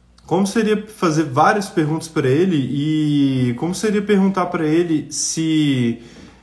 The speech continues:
é, ele tá decepcionado com o planeta e que ele tem visto, que ele tem vivido? E como seria perguntar pra ele também, verdade, a quem pertence isso? A quem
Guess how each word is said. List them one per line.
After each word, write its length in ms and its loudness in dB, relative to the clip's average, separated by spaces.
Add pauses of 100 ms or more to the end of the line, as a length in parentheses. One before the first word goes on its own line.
(140)
é, 640 2
ele 180 2
tá 140 2
decepcionado 1000 -2
com 640 0
o 100 -4
planeta 840 0
e 60 -4
que 180 -8
ele 160 -2
tem 320 -2
visto, 500 -6 (200)
que 80 -6
ele 100 -2
tem 140 -2
vivido? 420 -2 (720)
E 80 -2
como 180 4
seria 300 0
perguntar 460 2
pra 180 0
ele 100 0
também, 640 -2
verdade, 680 2 (240)
a 80 -2
quem 240 -4
pertence 640 -2
isso? 400 -10 (2250)
A 80 2
quem 460 -6